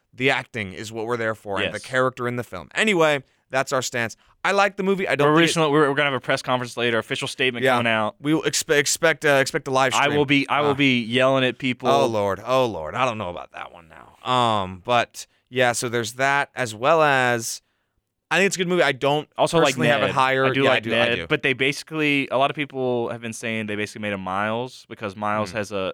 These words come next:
Speaker 2: Asian friend named Yank-, Yankee, I think is na-, is his name.
Speaker 1: Interesting.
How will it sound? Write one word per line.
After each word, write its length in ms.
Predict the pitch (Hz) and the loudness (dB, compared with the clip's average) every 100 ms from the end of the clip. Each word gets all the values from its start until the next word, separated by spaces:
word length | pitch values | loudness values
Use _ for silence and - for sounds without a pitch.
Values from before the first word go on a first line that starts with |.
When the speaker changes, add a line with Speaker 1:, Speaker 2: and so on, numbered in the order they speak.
| - | -8
Speaker 2:
Asian 320 | 110 110 107 104 | -8 -8 -8 -12
friend 380 | - 104 104 104 | -10 -8 -8 -10
named 200 | 92 90 | -10 -10
Yank-, 420 | 92 98 104 _ _ _ _ | -10 -8 -10 _ _ _ _
Yankee, 520 | 90 92 113 - 160 135 | -18 -14 -14 -16 -16 -16
I 60 | |
think 320 | 143 165 160 - | -14 -14 -14 -16
is 140 | 131 | -18
na-, 180 | 147 147 | -16 -16
is 120 | 127 | -16
his 120 | 131 139 | -16 -12
name. 240 | 143 147 | -12 -12
Speaker 1:
Interesting. 280 | 120 - | -16 -20